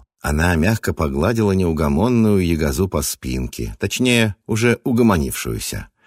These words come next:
Бесенька что-то пискнул и дёрнул ухом.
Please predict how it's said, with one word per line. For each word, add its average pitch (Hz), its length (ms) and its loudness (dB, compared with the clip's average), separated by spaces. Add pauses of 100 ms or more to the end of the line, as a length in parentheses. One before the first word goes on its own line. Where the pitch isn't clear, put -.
(260)
Бесенька 73 460 0
что-то 76 340 -6
пискнул 165 520 -4 (100)
и 196 260 -2
дёрнул 85 460 0
ухом. 52 400 -8